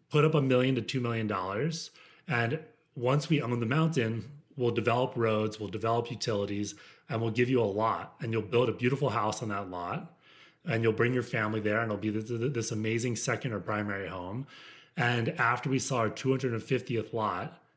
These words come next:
you'll get your money back. And so you'll basically get your lot for free, um,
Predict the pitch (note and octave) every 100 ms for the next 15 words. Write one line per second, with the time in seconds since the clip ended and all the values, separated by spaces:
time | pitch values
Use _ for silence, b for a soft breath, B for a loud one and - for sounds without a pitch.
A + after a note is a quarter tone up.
0 | _ A2 G#2+ B2 A2 A2+ A2+ G2 G#2 C#3+
1 | _ - G#2+ A#2+ A2+ B2+ A#2+ B2+ A#2+ G#2
2 | G#2+ A2+ B2 A#2+ - B2 A#2+ F2+ F#2+ A#2+
3 | - b b b b b - A#2 A2 G#2
4 | G2+